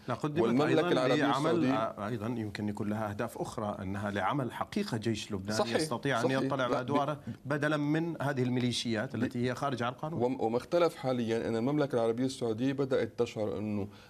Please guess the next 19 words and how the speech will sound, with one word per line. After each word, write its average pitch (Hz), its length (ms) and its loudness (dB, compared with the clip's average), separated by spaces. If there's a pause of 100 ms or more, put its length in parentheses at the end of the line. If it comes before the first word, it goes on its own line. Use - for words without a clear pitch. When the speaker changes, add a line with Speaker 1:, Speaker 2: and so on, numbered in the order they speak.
(160)
Speaker 2:
الهبة 110 400 2
للجيش 110 400 0
اللبناني 113 420 -2
قد 113 160 -2
تذهب، 101 420 0
وهذا 95 140 0
كلام 101 280 -2
السعودية، 101 480 -4
إلى، 113 320 -2 (340)
إلى 95 160 0
حزب 87 260 -6
الله، 87 160 -2
وبالتالي 143 560 0
غير 185 240 2
مطلوب 151 380 -2
من 120 100 -2
اللبنانيين 110 720 -4
الدفاع 104 580 -4
عن 98 80 -2